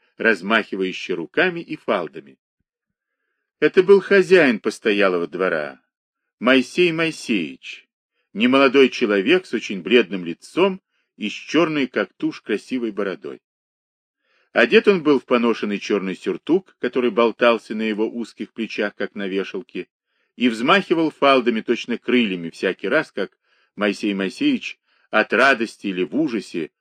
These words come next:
всплескивал руками. Кроме сюртука, на хозяине были ещё широкие белые панталоны на выпуск и бархатная жилетка с рыжими цветами, похожими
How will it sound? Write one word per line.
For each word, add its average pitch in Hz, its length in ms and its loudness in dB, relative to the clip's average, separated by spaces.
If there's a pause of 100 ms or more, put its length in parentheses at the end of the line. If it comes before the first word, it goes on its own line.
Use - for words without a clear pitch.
всплескивал 92 720 -6
руками. 67 460 -14 (880)
Кроме 185 340 4
сюртука, 127 680 0 (340)
на 98 120 -4
хозяине 113 500 2
были 98 180 -2
ещё 92 260 -4
широкие 98 500 -2
белые 87 320 -2
панталоны 92 640 -4
на 151 140 -4
выпуск 151 460 -8 (340)
и 294 100 -4
бархатная 247 580 0
жилетка 139 540 0
с - 100 -16
рыжими 120 420 -2
цветами, 120 600 -4
похожими 113 680 -6